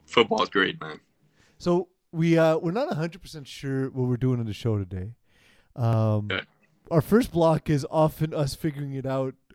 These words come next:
Speaker 2: in secret, but we, we, uh, we'll figure it out with you while you're here <laughs> and take the
Speaker 1: Sounds
Speaker 2: audience on
Speaker 1: good.
Speaker 2: the journey as well. Um, we wanna
Speaker 1: Okay.
Speaker 2: do something Valentine's themed. So at some point,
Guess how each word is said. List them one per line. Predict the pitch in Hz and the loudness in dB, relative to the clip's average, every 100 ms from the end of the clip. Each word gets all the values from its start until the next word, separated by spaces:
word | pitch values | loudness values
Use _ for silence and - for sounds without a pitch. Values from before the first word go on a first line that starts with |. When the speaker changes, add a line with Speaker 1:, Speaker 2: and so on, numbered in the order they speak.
| _ _ | _ _
Speaker 2:
in | 147 | -8
secret, | - - 160 175 175 | -8 -12 -4 -4 -2
but | 240 - | -6 -6
we, | 226 214 - | -14 -16 -12
we, | 180 202 208 | -6 0 4
uh, | 196 196 185 - _ _ _ _ | 6 4 2 -4 _ _ _ _
we'll | 180 196 | 0 2
figure | - 240 | 0 0
it | 254 | 2
out | 190 | 2
with | 147 185 - | 2 0 0
you | 151 135 123 117 _ _ | -2 -2 -2 -6 _ _
while | 131 143 151 | -4 0 2
you're | 151 139 | 2 0
here | 175 156 - - | -2 -2 -4 -8
<laughs> | 202 - - - - | -8 -10 -20 -20 -8
and | 147 139 | -6 -2
take | 170 | -4
the | 165 | 0
Speaker 1:
Sounds | 147 151 | 2 4
Speaker 2:
audience | 151 135 | 2 0
on | 143 | -2
Speaker 1:
good. | 131 | -2
Speaker 2:
the | |
journey | 127 147 139 | -2 -4 -4
as | 117 | -6
well. | 123 135 131 - - - _ | -2 -2 -2 -6 -20 -20 _
Um, | 170 175 196 185 185 | 4 6 6 2 -4
we | 175 165 | 0 2
wanna | 202 262 | 2 0
Speaker 1:
Okay. | |
Speaker 2:
do | 240 | -4
something | - 220 185 | -4 -2 -2
Valentine's | 117 147 180 170 180 185 - | -2 -4 -4 -6 -8 -10 -12
themed. | 196 196 196 196 - _ _ | -12 -10 -12 -16 -20 _ _
So | - 180 143 - | -2 2 2 2
at | 151 | -2
some | - 208 208 | 0 2 2
point, | - 208 240 - | 0 -4 -6 -12